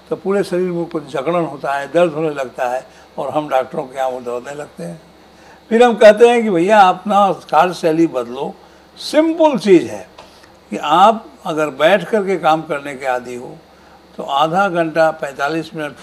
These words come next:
या एक घंटा रखो, एक घंटे के बाद दस मिनट उठ के चल लो, फिर आके बैठ के काम करो। या अगर खड़े होकर किसी काउंटर पर काम करने वाले आदमी आप हो, तो एक घंटा, दो घंटा पर कहीं पाँच दस मिनट stool पर बैठ जाओ।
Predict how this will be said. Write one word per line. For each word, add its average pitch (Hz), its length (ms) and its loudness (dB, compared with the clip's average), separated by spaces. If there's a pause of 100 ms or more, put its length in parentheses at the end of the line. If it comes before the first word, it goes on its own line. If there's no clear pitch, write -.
(280)
या 147 80 -8
एक 165 240 -4
घंटा 139 340 -8
रखो, 170 240 -12 (420)
एक 196 180 -2
घंटे 170 280 0
के 156 60 -2
बाद 165 280 -2
दस 180 200 0
मिनट 175 280 -6
उठ 165 120 -6
के 151 160 -12
चल 135 260 -6
लो, 208 260 -2 (640)
फिर 233 100 -4
आके 160 220 0
बैठ 139 260 -8
के 185 100 -8
काम - 220 -10 (100)
करो। 175 280 -4 (520)
या 185 180 6
अगर 233 260 8
खड़े 202 380 6
होकर 226 220 8
किसी 190 220 -4
काउंटर 156 380 -4
पर 196 140 -2
काम 175 220 0
करने 160 220 0
वाले 143 260 -2
आदमी 127 280 -2
आप 127 280 -2
हो, 135 180 -10 (480)
तो 262 300 6
एक 202 260 -2
घंटा, 175 260 0
दो 165 180 0
घंटा 147 300 -6
पर 151 140 -6
कहीं 165 260 -6
पाँच 151 240 -6
दस 120 280 -16
मिनट 175 260 -10
stool 131 220 -16
पर 156 160 -12
बैठ 285 240 2
जाओ। 202 260 0